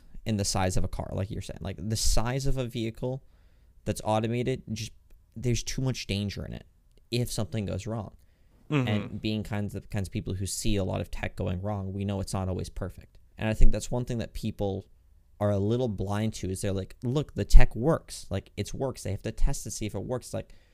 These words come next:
Speaker 1: when you look at testing, you look at proof of concept of stuff, you look at how it succeeds. But that doesn't mean it won't fail. That just means it hasn't failed. It's like, uh, our Professor Lee's favorite quote.
Speaker 2: Yeah.
Speaker 1: "There's no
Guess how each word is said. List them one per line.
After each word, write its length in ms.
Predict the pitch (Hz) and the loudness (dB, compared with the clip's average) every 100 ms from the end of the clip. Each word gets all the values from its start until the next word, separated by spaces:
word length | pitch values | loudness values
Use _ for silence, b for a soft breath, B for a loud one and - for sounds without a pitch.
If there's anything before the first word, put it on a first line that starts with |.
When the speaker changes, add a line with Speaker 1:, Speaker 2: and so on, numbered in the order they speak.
| _ _ _ _ - | _ _ _ _ -10
Speaker 1:
when 240 | 123 127 135 | 0 0 2
you 100 | 131 | 0
look 240 | 143 151 | 0 -2
at 100 | 131 | 10
testing, 400 | - 110 - 107 | 12 12 8 2
you 120 | 98 | 0
look 200 | 95 107 | -4 -6
at 120 | - | -6
proof 240 | - 104 101 | -2 -2 -4
of 80 | 98 | -8
concept 500 | - 98 101 - - | -6 -4 12 12 12
of 140 | 87 | 8
stuff, 260 | - - - | -4 -6 -2
you 160 | 104 | 0
look 160 | 113 117 | 0 -2
at 80 | 113 | -4
how 200 | 98 92 | -2 -4
it 100 | - | -4
succeeds. 680 | - - - 123 - - - b b b b - | -4 -2 -2 -2 -4 -14 -18 b b b b -2
But 140 | 113 | 0
that 180 | 107 101 | 2 0
doesn't 320 | 117 117 147 | 2 4 4
mean 220 | 107 110 - | 2 -2 -2
it 140 | 113 110 | -2 -2
won't 380 | 95 101 120 - | -2 0 -2 -4
fail. 300 | - - - | -6 -6 -6
That 100 | 95 | -6
just 180 | 107 - | -6 -6
means 220 | 104 101 | -6 -6
it 120 | - | 6
hasn't 520 | - - 98 92 85 | 6 6 2 -2 -4
failed. 340 | - - - - - | -10 -14 -14 -18 -18
It's 100 | - | -4
like, 220 | 107 104 - | -2 -2 -4
uh, 260 | 95 95 - | -2 0 0
our 120 | - | -2
Professor 440 | 95 107 101 - 95 | -4 -2 -2 -2 -4
Lee's 240 | 95 95 - | -2 -4 -4
favorite 280 | 98 - | -6 -6
quote. 360 | - 107 98 - | -4 -2 -2 -6
Speaker 2:
Yeah. 280 | 123 113 120 127 | -6 -4 -6 -8
Speaker 1:
"There's 200 | - 101 | -2 0
no 300 | 107 107 - | 2 0 0